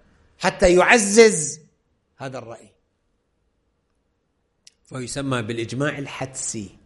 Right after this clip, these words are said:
الإجماع الحدسي. زين،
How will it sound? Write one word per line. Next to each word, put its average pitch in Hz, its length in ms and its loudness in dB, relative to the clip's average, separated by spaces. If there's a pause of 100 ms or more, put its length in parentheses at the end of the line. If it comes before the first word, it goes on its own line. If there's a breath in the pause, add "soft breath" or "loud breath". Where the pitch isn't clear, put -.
(120)
الإجماع 156 540 4
الحدسي. - 1040 -10 (1700)
زين، 131 480 -8